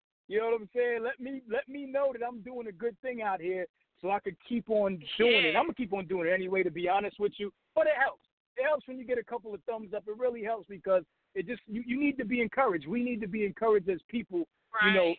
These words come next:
Speaker 1: to, in, in, in, in, in our, in our everyday life because it, it's just, we all, we all need somebody. We all need somebody. And it's, it's lonely when you're working on something and, you know, it, it, it's,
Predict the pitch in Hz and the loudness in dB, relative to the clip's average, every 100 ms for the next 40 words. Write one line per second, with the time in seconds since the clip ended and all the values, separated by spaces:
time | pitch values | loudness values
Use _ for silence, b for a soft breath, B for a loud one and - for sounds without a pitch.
0 | - 185 180 175 185 180 190 185 202 190 | -2 -2 -2 -4 -4 -6 -6 -8 -8 -10
1 | 190 185 180 180 185 185 208 196 208 202 | -4 0 0 0 0 0 -2 -4 -4 0
2 | 190 208 208 - 175 190 180 196 202 175 | 2 2 -2 -6 -8 -6 -6 -6 -6 -4
3 | 214 214 - _ _ _ 175 233 240 190 | 0 -2 -2 _ _ _ -2 2 2 0
4 | 214 247 240 226 226 180 226 190 160 120 | -4 -2 -2 -4 -8 -8 -10 -8 -10 -12
5 | 117 - 226 294 269 214 170 180 151 147 | -18 -14 0 2 2 -2 -10 -10 -8 -8
6 | 160 208 - _ 226 214 196 285 269 214 | -6 -8 -10 _ -4 -4 0 0 0 -4
7 | 196 202 196 190 226 - 202 185 - 190 | -6 -6 -4 -2 -2 -4 -12 -10 -8 -6
8 | - 190 185 _ _ _ _ _ _ 180 | -4 -6 -10 _ _ _ _ _ _ -4
9 | 180 160 - - - 185 185 170 208 220 | -4 -4 -10 -20 -8 0 4 4 2 -2
10 | 240 220 | 0 0